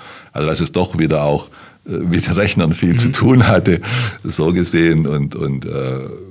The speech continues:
Speaker 1: ja, also von dem her habe ich mir dann das auch wieder so, so eingerichtet in der Psychologie, habe aber dann auch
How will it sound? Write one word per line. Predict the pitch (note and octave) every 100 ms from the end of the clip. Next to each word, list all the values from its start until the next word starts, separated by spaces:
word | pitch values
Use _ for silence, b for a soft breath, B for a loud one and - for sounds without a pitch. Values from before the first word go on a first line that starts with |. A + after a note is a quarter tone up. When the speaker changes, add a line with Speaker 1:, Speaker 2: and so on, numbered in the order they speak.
| F#2+ F2 F#2 F2+ E2+
Speaker 1:
ja, | C2+ A#1+
also | B1 C#2 D2+ D2
von | D2+ C#2
dem | D2+ F2
her | E2 D#2 B B B B
habe | D2 C#2+
ich | D2
mir | D2+
dann | C#2 C#2
das | C2+ C#2 - - G#2+ G2 B1
auch | C2 B1+
wieder | C#2+ C#2+
so, | C#2+ C#2 C#2+
so | C2 C2
eingerichtet | C2+ D#2 F#2 E2 E2 D2+ C#2+
in | C#2+
der |
Psychologie, | C2+ - C2+ C2+ C2+ G2 E2
habe | F#2+
aber | E2+ C#2
dann | D2+ F#2+ C3
auch | A2 A2 -